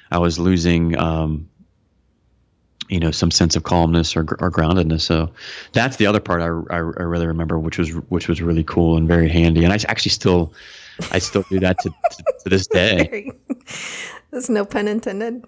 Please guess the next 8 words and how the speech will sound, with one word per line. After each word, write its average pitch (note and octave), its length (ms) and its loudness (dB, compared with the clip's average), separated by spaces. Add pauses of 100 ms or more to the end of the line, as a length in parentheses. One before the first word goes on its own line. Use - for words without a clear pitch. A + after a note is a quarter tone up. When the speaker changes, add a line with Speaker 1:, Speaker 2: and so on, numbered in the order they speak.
Speaker 2:
Very G#3 200 -4
handy. G#3 380 -6 (580)
Speaker 1:
Yeah, D#3+ 200 2 (180)
but D3 140 2
yeah. D3 300 2 (1120)
I'm, D3 180 2 (240)
y-, B2 100 -8
I - 0 -